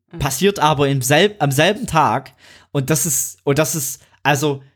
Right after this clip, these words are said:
Speaker 2: die, wenn man das mal auf YouTube eingibt, Sophia Tomalla, Du-, Duell um die Welt, kommt man relativ schnell drauf und dann liest man mal die Kommentare und die Daumen nach unten. Ähm, ganz, ganz mies von, äh, Pro sieben.
Speaker 1: Okay.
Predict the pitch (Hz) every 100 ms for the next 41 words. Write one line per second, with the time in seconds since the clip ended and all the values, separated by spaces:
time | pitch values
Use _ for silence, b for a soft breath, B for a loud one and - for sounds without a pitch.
0 | _ 147 143 143 135 147 156 139 131 139
1 | 127 127 180 190 151 120 151 202 202 -
2 | 131 170 170 131 131 170 202 151 127 -
3 | 131 139 151 123 117 135 214 - _ _
4 | - - 143 135 139 135 131 - 139 180
5 | - 196 185 135 151 180 - 156 139 131
6 | 120 135 131 113 139 160 160 208 b b
7 | b 196 202 156 131 156 147 180 156 127
8 | 135 196 - 156 190 B B 147 B -
9 | 120 120 123 117 - _ _ _ _ _
10 | _ - 151 160 131 123 123 117 131 135
11 | 139 131 - - 110 107 107 104 110 101
12 | - 104 101 123 101 87 _ _ _ _
13 | _ _ _ _ _ _ _ _ - -
14 | 190 202